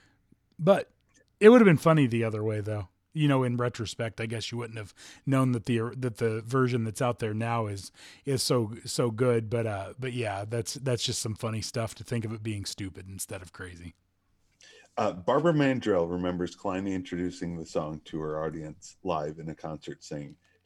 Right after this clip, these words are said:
Speaker 2: "At my, all my r-, recent hits have come true in my life.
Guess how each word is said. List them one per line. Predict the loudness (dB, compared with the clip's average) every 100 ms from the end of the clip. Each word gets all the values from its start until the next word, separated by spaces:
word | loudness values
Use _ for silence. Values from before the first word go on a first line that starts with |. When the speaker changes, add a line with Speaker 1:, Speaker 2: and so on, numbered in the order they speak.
| _ _ _ _ _ _ _ _ _ -6
Speaker 2:
"At | -6
my, | -2 -4 -4 _ _ _ _ _ -2
all | 2 2
my | 2 0
r-, | -2 -4 -6 -8 -12 -20 -12
recent | 0 0 2 -2 -2
hits | 0 0 -2 -12
have | -8 -6
come | -4 -4
true | -2 0
in | 0
my | -4
life. | -8 -10 -12